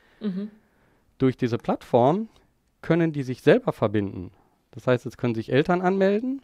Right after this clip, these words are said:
Speaker 2: und es können sich Ehrenamtliche anmelden. Und der Verein Nestwärme, der hält die Hand darüber. Das heißt, er kennt die Personen, die dahinter stecken. Die, er kennt, ähm, er hat das, ähm,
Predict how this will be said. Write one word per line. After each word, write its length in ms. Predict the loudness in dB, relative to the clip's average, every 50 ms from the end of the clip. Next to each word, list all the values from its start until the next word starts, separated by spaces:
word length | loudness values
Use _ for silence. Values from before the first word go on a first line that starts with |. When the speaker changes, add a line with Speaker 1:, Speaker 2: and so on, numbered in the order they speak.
| _ _ _ _ _ _ _ _
Speaker 2:
und 120 | -6 -6 -6
es 120 | -6 -4
können 180 | -4 -4 -4 -2
sich 300 | -4 -8 -8 -8 -6 -4
Ehrenamtliche 600 | -2 0 0 0 0 -2 -2 -6 -10 -12 -10 -12
anmelden. 520 | -10 -10 -10 -10 -10 -10 -12 -12 -16 -20 -20 _ _ -20 -20 -20 -20 -20 _ _
Und 400 | -4 -4 -4 -4 -8 -14 _ -2
der 180 | 0 0 0 -2
Verein 400 | -2 -4 -2 0 0 0 0 0
Nestwärme, 640 | -2 -2 -4 _ _ -2 0 0 -2 -4 -6 -8 -14 _ _
der 80 | -4 0
hält 220 | 0 0 0 0
die 100 | -4 -2
Hand 240 | 0 -2 -2 -2 -4
darüber. 380 | -4 -4 -4 -6 -6 -8 -8 -12 -14 -20 _ _
Das 160 | -18 -8 -4
heißt, 260 | -4 -4 -4 -8 -18 _ _
er 280 | _ 0 0 0 0 -2 -6 _ _ _
kennt 560 | -4 -2 -2 0 0 -4 -6 -8 -14 -20 _ _ _ -10
die 180 | -8 -8 -8
Personen, 1040 | -10 -8 -4 0 0 0 0 -2 -2 -2 0 0 0 0 -2 -2 -4 -6 -8 -10 -14 _ _ _
die 160 | -12 -10 -4
dahinter 440 | -2 -2 -2 -2 -4 -4 -6 -6 -8
stecken. 480 | -6 _ -8 -8 -8 _ -12 -12 -12 -14 _ -20 -20 -20 _ _ _ _ _
Die, 120 | -6 -4
er 260 | -4 -4 -4 -2 -4 -4
kennt, 400 | -2 -2 -2 -2 -2 -4 -4 0
ähm, 520 | 0 2 2 2 0 -4 -6 -8 -10 -12 -8
er 100 | -6 -6
hat 100 | -4 -4
das, 180 | -4 -8 -6 -12
ähm, 400 | -12 -12 -10 -12 -16 -18 -18